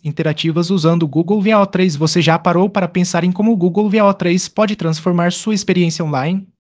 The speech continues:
Imagine-se jogando um jogo educativo que usa a tecnologia do Google V O A três para ensinar matemática ou ciências. Ou talvez você esteja navegando por um site que oferece uma visita virtual a um museu famoso,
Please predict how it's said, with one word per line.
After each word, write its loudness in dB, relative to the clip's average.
Imagine-se 0
jogando 0
um 2
jogo 0
educativo -4
que -6
usa -2
a -2
tecnologia -2
do -2
Google -2
V 0
O 2
A 0
três -4
para -4
ensinar 0
matemática -2
ou -4
ciências. -8
Ou -6
talvez -4
você -4
esteja -6
navegando -2
por -6
um -4
site -6
que -6
oferece -4
uma -2
visita -4
virtual -4
a 0
um -2
museu -2
famoso, -6